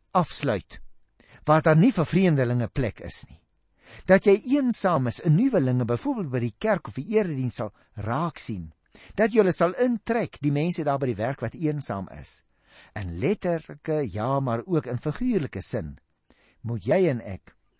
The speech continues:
gasvryheid betoon aan alle mense. Dit is wat die Here van ons verwag. Kom ons lees vers tien en vers elf.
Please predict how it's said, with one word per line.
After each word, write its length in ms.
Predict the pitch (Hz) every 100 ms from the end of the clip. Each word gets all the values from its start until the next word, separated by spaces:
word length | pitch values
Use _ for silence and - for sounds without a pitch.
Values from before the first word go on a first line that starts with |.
| _ _
gasvryheid 920 | - - 247 220 - - 113 98 101
betoon 520 | 95 - 131 107 85 - _ _ _ _ _ _ -
aan 240 | 107 101
alle 380 | - 127 117 117 _ _ -
mense. 500 | 92 92 80 - - - _ _ _ _ _
Dit 260 | 220 -
is 280 | 180 151 - _ _ _
wat 200 | 120 110
die 100 | 98
Here 300 | 107 110 113 - _ _ _
van 280 | - 131 113
ons 260 | 110 98
verwag. 500 | - 107 87 73 - - _ _ _ _ - - _ _ _
Kom 140 | - 143
ons 140 | 208
lees 280 | 139 156 -
vers 280 | 135 113 -
tien 320 | 127 107 78 _ _ _ -
en 180 | 117 98
vers 280 | 123 107 117
elf. 460 | 90 78 - -